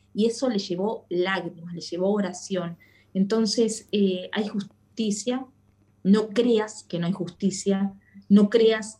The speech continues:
si bien, eh, hay jueces puestos que quizás no tienen temor de Dios, pero sobre todo alto, dice la Biblia, que hay uno más alto. Entonces, que, que le puedas creer a Dios, no sé si, si, si estás escuchando y quizás ni siquiera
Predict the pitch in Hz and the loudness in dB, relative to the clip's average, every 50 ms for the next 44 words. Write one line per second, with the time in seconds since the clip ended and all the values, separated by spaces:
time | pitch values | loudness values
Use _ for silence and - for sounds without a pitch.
0 | _ - - - 196 185 190 208 220 226 233 233 - - - 180 185 180 175 - | _ -18 -8 -4 -2 0 2 2 2 2 2 0 -2 -4 -6 -4 -4 -2 -4 -6
1 | - - - 180 196 202 196 - - _ - - - - 247 277 269 - 247 - | -8 -6 -2 2 2 2 2 0 -6 _ -14 -8 2 4 4 4 4 2 -4 -10
2 | - - 262 262 254 - - - 202 170 180 - 202 208 208 208 202 208 208 208 | -2 0 0 0 0 -4 -6 -4 -4 -4 -6 -6 -2 0 0 0 2 0 2 2
3 | 202 190 190 180 185 185 180 180 175 175 185 214 254 269 - - _ _ _ _ | 2 2 2 -2 -4 -4 -4 -4 -2 -2 -2 -2 -2 -4 -6 -12 _ _ _ _
4 | _ _ - 202 202 196 - 202 202 202 196 262 277 269 254 262 277 269 269 240 | _ _ -4 -4 -2 -2 0 0 0 2 2 2 2 2 2 0 -2 -4 -4 -6
5 | 226 - - - 196 202 226 240 233 233 208 208 208 202 196 202 208 202 - - | -6 -8 -8 -6 -6 -4 -4 -6 -6 -4 -2 -2 0 2 2 0 0 -2 -6 -10
6 | - 165 160 151 147 - - - - _ _ _ _ _ _ _ _ - 196 196 | -10 -10 -10 -12 -14 -16 -18 -20 -20 _ _ _ _ _ _ _ _ -4 -2 0
7 | 214 220 214 - - 220 208 - - - - 220 208 202 190 185 175 180 - - | 2 2 2 2 2 0 0 -2 -8 -6 -2 2 4 4 4 2 -2 -6 -10 -4
8 | - 202 196 185 196 196 202 202 254 269 269 262 - - 202 196 202 202 208 190 | 0 0 0 2 0 0 2 2 2 2 2 2 -4 -6 -2 -2 -2 0 -2 -2
9 | 180 190 214 247 320 392 - - - _ _ _ _ _ _ _ - 196 196 - | -2 -2 -4 -4 -6 -8 -12 -16 -20 _ _ _ _ _ _ _ -8 -6 -4 -2
10 | - 226 226 - - 214 196 185 190 - - - 196 185 180 180 175 170 175 - | -2 -2 -2 -4 -4 -4 -4 -4 -6 -8 -4 -2 -2 -2 -2 -4 -6 -8 -10 -12
11 | _ _ _ _ _ _ _ _ _ - - - - 220 208 196 196 196 185 185 | _ _ _ _ _ _ _ _ _ -20 -12 -6 0 2 4 6 6 6 6 2
12 | - - 226 208 - 240 - - 202 233 233 240 208 208 202 202 - 226 226 233 | 0 -4 -6 -4 -2 -4 -4 -2 2 4 4 4 4 4 2 0 0 0 0 2
13 | 214 202 - 202 196 226 - | 2 2 0 -4 -4 -4 -6